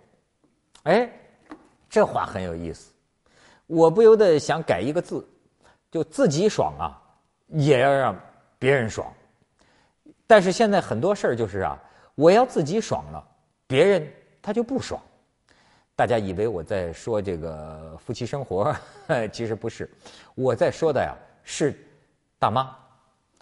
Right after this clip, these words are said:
这个昨天其实我看到跟帖更多的新闻，就是一群中国大妈在泰国的一个机场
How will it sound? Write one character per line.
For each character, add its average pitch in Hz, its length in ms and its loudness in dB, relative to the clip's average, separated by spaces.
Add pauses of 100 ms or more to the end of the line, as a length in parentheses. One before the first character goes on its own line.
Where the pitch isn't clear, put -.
(520)
这 156 120 2
个 120 320 4
昨 139 220 0
天 160 180 -2
其 147 200 -4
实 143 100 -6
我 123 160 -2
看 110 240 -6
到 98 140 -2 (340)
跟 139 180 -2
帖 90 220 -6
更 113 180 -8
多 143 200 -2
的 110 100 -6
新 110 240 -8
闻， 82 320 -10
就 98 100 -12
是 85 400 -8 (160)
一 104 140 -12
群 107 420 -10 (300)
中 123 160 -10
国 107 140 -4
大 101 120 -2
妈 120 220 -4 (560)
在 95 260 -4
泰 101 260 -4
国 87 160 -6
的 92 80 -10
一 98 140 -10
个 92 80 -10
机 123 180 -10
场 71 320 -18